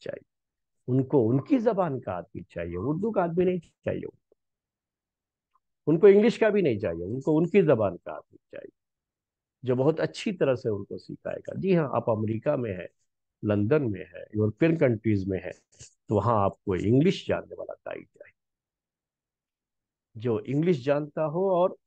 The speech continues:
उनको जो है वो दीन सिखा सकता हो। आपको यहाँ से वहाँ जाने की जरूरत नहीं, आपको जाकर के वहाँ उर्दू में बयान करने की जरूरत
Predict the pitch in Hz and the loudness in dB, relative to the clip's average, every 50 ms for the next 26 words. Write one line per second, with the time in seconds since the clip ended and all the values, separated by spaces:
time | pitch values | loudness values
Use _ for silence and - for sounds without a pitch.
0 | _ _ _ _ _ _ - - 139 151 165 160 - 185 190 180 160 156 156 185 | _ _ _ _ _ _ -4 -2 0 0 0 0 0 0 0 0 -2 -4 -4 -4
1 | 185 170 143 131 107 107 135 147 151 151 127 - - 123 113 - - 107 92 90 | -4 -4 -4 -4 -4 -2 0 0 0 -2 -4 -6 -8 -10 -8 -8 -6 -8 -8 -8
2 | - - - _ _ - - 87 - _ _ _ _ _ _ _ _ _ _ _ | -10 -16 -18 _ _ -16 -16 -16 -16 _ _ _ _ _ _ _ _ _ _ _
3 | _ _ _ _ _ _ _ _ _ _ - 98 104 131 135 - - 185 185 175 | _ _ _ _ _ _ _ _ _ _ -4 -2 -2 -2 -4 -4 -4 -2 -2 -2
4 | 160 170 175 160 - 175 156 156 156 165 156 151 151 147 156 156 147 - 151 139 | -2 -2 -4 -4 -4 -4 -2 -2 -2 0 0 0 0 0 -2 -4 -6 -6 -6 -4
5 | 143 139 135 135 135 _ - - - _ _ _ _ _ _ _ _ _ _ _ | -4 -4 -4 -6 -10 _ -16 -18 -18 _ _ _ _ _ _ _ _ _ _ _
6 | _ _ _ _ _ _ _ _ _ _ _ _ _ - 107 139 156 160 - 190 | _ _ _ _ _ _ _ _ _ _ _ _ _ -4 -4 -4 -4 -4 -4 -4
7 | 170 170 170 165 165 185 165 - 175 160 160 156 165 165 156 156 143 147 170 165 | -2 -2 -2 -2 -4 -6 -6 -4 -2 0 0 2 2 0 0 -2 -2 -4 -4 -2
8 | 165 156 147 147 147 151 151 147 156 147 147 147 147 156 147 131 123 123 117 123 | -2 0 2 2 2 2 0 -4 -6 -6 -6 -6 -6 -6 -6 -4 -4 -6 -4 -4
9 | 135 135 | -6 -6